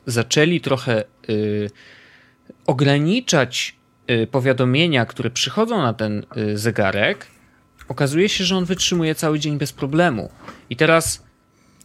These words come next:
y, chcę oczywiście, ja się jeszcze wstrzymam, bardzo chętnie, y,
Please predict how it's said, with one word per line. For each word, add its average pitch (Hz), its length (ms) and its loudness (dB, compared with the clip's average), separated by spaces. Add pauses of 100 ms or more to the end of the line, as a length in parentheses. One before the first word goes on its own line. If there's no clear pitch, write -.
(120)
y, 127 280 4
chcę - 300 2
oczywiście, 156 540 0
ja 127 200 4
się 123 200 -2
jeszcze 110 280 -4
wstrzymam, 151 680 -2
bardzo 117 240 2
chętnie, 117 560 -2
y, 107 340 -2